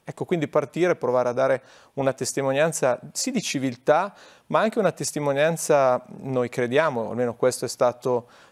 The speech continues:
eh, il principio ispiratore di questo progetto che, eh, tra l'anno scolastico duemiladiciotto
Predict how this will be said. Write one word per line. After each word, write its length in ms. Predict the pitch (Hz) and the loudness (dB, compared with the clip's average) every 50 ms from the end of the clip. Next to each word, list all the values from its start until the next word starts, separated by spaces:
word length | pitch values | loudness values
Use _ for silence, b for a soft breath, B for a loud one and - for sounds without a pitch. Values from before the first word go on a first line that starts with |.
| B _ - | B _ -6
eh, 680 | - 117 - - - 57 57 - - - - - 104 - - | -4 -4 -2 -2 -2 -4 -4 -4 -4 -4 -6 -6 -8 -8 -10
il 120 | 120 - | -12 -10
principio 440 | - - 120 110 - - 135 - 127 | -6 -6 -6 -4 -4 -6 -6 -6 -6
ispiratore 760 | 113 - - - 127 120 117 113 - 185 185 151 120 110 110 | -6 -6 -4 -2 -2 -2 -2 0 2 2 4 4 4 0 -2
di 80 | 107 107 | -4 -6
questo 300 | - - 120 - - 117 | -6 -8 -8 -6 -8 -10
progetto 920 | - 123 120 113 104 131 131 123 - - - - 127 120 117 110 104 - _ _ | -6 -6 -6 -4 0 2 2 2 0 -2 -2 0 0 0 0 -2 -4 -8 _ _
che, 300 | - 131 120 117 - - | -4 -4 -2 -2 -4 -8
eh, 480 | - - 113 95 - - 85 - - _ _ _ _ _ _ _ _ _ _ | -12 -14 -12 -12 -12 -12 -14 -14 -18 _ _ _ _ _ _ _ _ _ _
tra 140 | - 107 104 | -6 -4 -4
l'anno 300 | 110 113 120 123 123 113 | -2 -2 -2 -4 -4 -6
scolastico 520 | - - 123 120 120 120 - - 113 127 | -6 -6 -2 -2 -2 -2 -2 -6 -10 -10
duemiladiciotto 840 | 113 117 117 120 120 123 113 113 - - 131 123 120 - 123 117 B | -8 -6 -6 -4 -4 -4 -6 -6 -4 -2 -2 -2 -2 -4 -6 -8 B